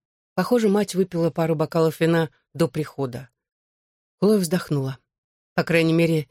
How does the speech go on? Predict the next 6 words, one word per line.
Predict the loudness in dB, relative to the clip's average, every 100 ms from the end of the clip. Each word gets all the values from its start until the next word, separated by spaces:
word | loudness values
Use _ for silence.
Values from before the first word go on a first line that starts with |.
| _ _ _ -2
бесплатный | -2 0 -2 0 0
бар | 0 0
уже | 0 0
не | 0 0
работал. | -2 -4 -10 -16 -20 _ _ _ _ _ _ _ _ _ 0
«Мам, | 2 2